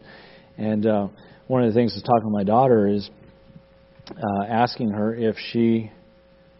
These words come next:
if she trusts God? A very basic question, right? If she trusts God, that, that, that His way is best, that He will work these things out, do you trust God?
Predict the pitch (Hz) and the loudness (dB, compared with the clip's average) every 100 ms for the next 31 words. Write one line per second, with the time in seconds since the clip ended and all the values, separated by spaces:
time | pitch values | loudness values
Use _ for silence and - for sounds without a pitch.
0 | - _ - - 135 117 - - - 120 | -20 _ -10 -6 -6 -2 0 0 -2 -2
1 | 131 127 90 - - - - _ _ _ | 0 0 -6 -16 -20 -20 -20 _ _ _
2 | - - - - _ - _ _ - _ | -20 -20 -20 -20 _ -20 _ _ -20 _
3 | _ _ _ - 196 120 120 107 107 110 | _ _ _ -16 -8 0 0 2 -2 -4
4 | 110 107 - 92 107 135 104 - 117 - | -8 -8 -10 -18 -18 -20 -18 -10 -8 -6
5 | 110 - 127 104 110 110 110 107 117 127 | -6 -8 -12 -8 -8 -6 -4 -2 -2 -2
6 | 127 120 123 117 107 107 110 - - 110 | 0 0 0 0 -2 -6 -8 -10 -10 -8
7 | 110 123 113 - - - 127 113 117 123 | -4 -4 -4 -12 -20 -2 2 2 2 0
8 | - 120 110 120 110 104 117 160 127 117 | -2 -6 -4 -6 -8 -8 -10 -10 -8 -6
9 | 113 - 120 107 - 135 135 101 | -6 -6 -8 -8 -10 -10 -10 -12